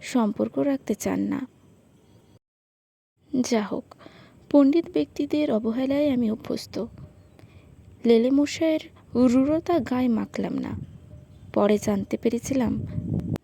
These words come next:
কারুর প্রতি তার পক্ষপাত নেই, সকলের সঙ্গে তিনি সমান ব্যবহার করেন। আমাদের পাড়াটা যে মূর্খের পাড়া,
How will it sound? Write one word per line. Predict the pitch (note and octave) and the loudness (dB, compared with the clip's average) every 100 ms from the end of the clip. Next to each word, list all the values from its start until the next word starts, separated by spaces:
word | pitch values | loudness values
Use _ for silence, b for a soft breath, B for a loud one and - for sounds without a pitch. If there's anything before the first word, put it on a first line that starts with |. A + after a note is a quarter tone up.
| - - | -8 0
কারুর | B3+ B3+ D#4+ | 2 4 2
প্রতি | - D4+ D4+ D#4+ | 2 0 2 0
তার | - C#4+ C#4+ | 2 0 0
পক্ষপাত | - A3+ - C4 A#3 - A3 | -2 -8 -2 0 2 0 -2
নেই, | G#3 B3 - b b b b | -4 -4 -8 b b b b
সকলের | - A#3 - G#3+ | -2 -2 2 0
সঙ্গে | G#3 A3 G#3+ C4+ | 0 -2 0 0
তিনি | D4 C4+ C4 | 2 2 2
সমান | C4 - B3 C4+ D#4+ | 0 0 2 2 2
ব্যবহার | D4 A3 F#3+ G3+ G3+ | 2 0 -2 -2 -4
করেন। | - G3+ G#3 A3+ - b b b b b b b | -4 -4 -4 -6 -12 b b b b b b b
আমাদের | - A#3 A#3+ E4 - | 2 4 4 0 0
পাড়াটা | E4 D4+ D#4 E4+ | 0 0 0 -2
যে | - | 0
মূর্খের | F4 B3 A#3 - D#4 D4+ | 2 2 2 -2 -2 -2
পাড়া, | D#4+ D#4 A#3 | -2 -2 -2